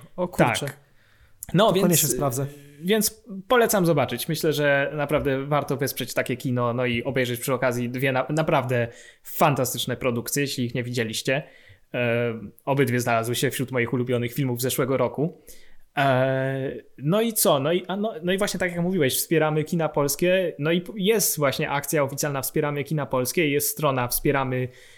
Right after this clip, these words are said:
Speaker 2: e, pauza kina kropka p l, na której można kupić na przyszłość bilety do kin, no, które potrzebują teraz pomocy.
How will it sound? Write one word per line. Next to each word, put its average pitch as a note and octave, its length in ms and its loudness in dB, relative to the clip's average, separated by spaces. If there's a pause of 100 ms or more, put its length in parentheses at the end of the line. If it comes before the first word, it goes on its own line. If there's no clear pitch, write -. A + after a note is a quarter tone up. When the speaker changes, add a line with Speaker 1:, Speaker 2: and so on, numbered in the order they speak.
(180)
Speaker 2:
e, B2 520 2
pauza C3 440 2
kina B2+ 360 -2
kropka C#3 300 -2
p C3 160 -2
l, C#3+ 260 2
na E3 100 0
której D#3 280 -2
można D#3 260 -2
kupić D#3+ 760 -2
na D3+ 160 4
przyszłość D#3 680 0
bilety E3 440 0
do D3+ 100 2
kin, F3 380 -6
no, E3 120 -2
które E3 360 2
potrzebują D#3+ 540 0
teraz D3+ 260 0
pomocy. A#2+ 500 -2